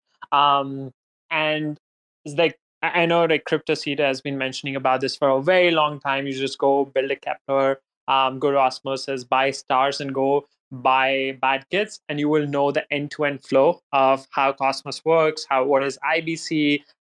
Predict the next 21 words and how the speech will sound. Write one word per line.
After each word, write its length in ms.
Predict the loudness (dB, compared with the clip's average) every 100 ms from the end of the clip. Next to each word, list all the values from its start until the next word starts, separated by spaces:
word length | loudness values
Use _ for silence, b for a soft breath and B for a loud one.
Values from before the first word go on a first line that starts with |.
| 0
how 100 | 2
X's 460 | 0 -2 -4 -2
work, 240 | 0 -2 -2
everything. 640 | -4 -2 -2 -2 -4 -8 _ _ _ -2
Um, 540 | 0 2 0 -6 -12 _ _ _ _ _
but 220 | 2 4
it's, 160 | 4 2
like, 240 | -2 -4 -10
increasingly 840 | -10 -10 -4 0 2 2 0 2
now 180 | 2 2
becoming 500 | 0 -2 -2 -2 -2
more 280 | 0 4 4
relevant 500 | 4 2 0 0 0
as 280 | -2 -2 -6
you 160 | -6 -4
want 520 | 2 4 4 4 2
to 80 | -2
get 320 | 2 2 2
involved 500 | -2 -4 2 4 4
within 500 | 2 0 0 -6 -6 0
the 200 | 2